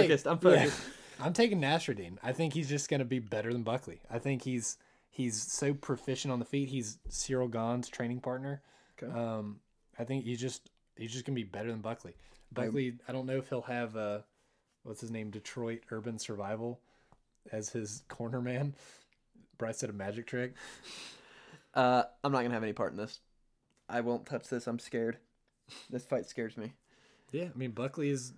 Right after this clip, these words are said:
Speaker 2: he's literally Ninja Kit guy.
Speaker 1: Yeah,
Speaker 2: He
Speaker 1: he
Speaker 2: can,
Speaker 1: is.
Speaker 2: he can
Speaker 1: Yeah.
Speaker 2: knock people out,
Speaker 1: Yeah,
Speaker 2: but
Speaker 1: I won't touch it. I won't touch it. I won't touch it.
Speaker 2: Yeah.
Speaker 1: Uh, I guess I can go on to some of the, some of the picks I liked.
Speaker 2: Yeah, go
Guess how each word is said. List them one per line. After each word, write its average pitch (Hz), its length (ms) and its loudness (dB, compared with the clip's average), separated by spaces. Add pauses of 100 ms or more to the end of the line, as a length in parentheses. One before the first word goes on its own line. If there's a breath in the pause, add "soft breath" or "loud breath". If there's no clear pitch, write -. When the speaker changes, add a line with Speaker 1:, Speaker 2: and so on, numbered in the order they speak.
(100)
Speaker 2:
he's 117 320 -4
literally 131 280 2
Ninja 131 260 -2
Kit 120 160 -6
guy. 104 240 -6
Speaker 1:
Yeah, 127 80 2
Speaker 2:
He 123 40 4
Speaker 1:
he 127 60 0
Speaker 2:
can, 135 220 4
Speaker 1:
is. 139 100 4
Speaker 2:
he 139 60 2
can 139 120 4
Speaker 1:
Yeah. 131 80 6
Speaker 2:
knock 143 180 2
people 135 180 2
out, 139 260 0
Speaker 1:
Yeah, 131 140 4
Speaker 2:
but 110 140 -2
Speaker 1:
I 123 80 2
won't 123 180 0
touch 123 160 -6
it. - 160 -6
I 120 40 -2
won't 117 120 -2
touch 110 140 -10
it. 104 160 -6
I 113 40 -6
won't 113 140 -4
touch 120 140 -10
it. - 140 -12
Speaker 2:
Yeah. 113 160 -8 (380 soft breath)
Speaker 1:
Uh, 120 480 4 (720)
I - 40 -10
guess 143 220 -6
I 127 60 -2
can 123 120 -4
go 113 160 -4
on 113 80 -2
to 107 40 -8
some 120 160 -8
of 107 40 -6
the, 101 80 -6 (280)
some 120 100 -6
of 104 80 -6
the - 80 -20
picks - 200 -12
I 104 60 2
liked. 98 340 -2
Speaker 2:
Yeah, 170 80 -4 (140)
go 113 120 -8